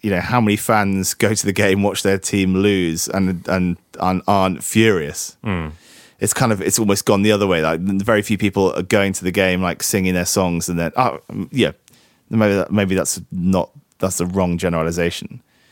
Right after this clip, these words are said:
Speaker 1: Maybe I'm just, Twitter is, is
Speaker 2: <laughs>
Speaker 1: doing that. Maybe, you know,
Speaker 2: Yeah.
Speaker 1: I'm not a season ticket holder at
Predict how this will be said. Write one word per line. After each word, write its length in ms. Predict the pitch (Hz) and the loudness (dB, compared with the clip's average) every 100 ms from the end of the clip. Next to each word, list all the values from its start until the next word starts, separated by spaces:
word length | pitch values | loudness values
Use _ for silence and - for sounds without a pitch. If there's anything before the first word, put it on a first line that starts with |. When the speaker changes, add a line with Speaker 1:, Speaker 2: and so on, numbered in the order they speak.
| _ _ _ _ - | _ _ _ _ 0
Speaker 1:
Maybe 180 | 104 101 | 2 4
I'm 80 | 98 | 0
just, 280 | 95 90 | -4 -4
Twitter 580 | - 143 110 - 82 82 - | 0 2 2 0 -2 -6 -6
is, 260 | 87 - | -4 -2
is 180 | - 104 | 0 2
Speaker 2:
<laughs> 0 | |
Speaker 1:
doing 240 | 101 85 80 | 4 4 2
that. 220 | 78 87 | -2 0
Maybe, 300 | 113 107 98 95 | 2 2 0 -4
you 340 | - 92 98 85 | -10 -4 -2 0
know, 40 | |
Speaker 2:
Yeah. 140 | 82 78 | -2 -2
Speaker 1:
I'm 100 | 107 | 0
not 120 | 98 | 2
a 20 | |
season 280 | 85 98 92 | 2 0 0
ticket 200 | 87 82 | -2 0
holder 260 | 92 85 80 | 2 2 0
at 120 | - | -4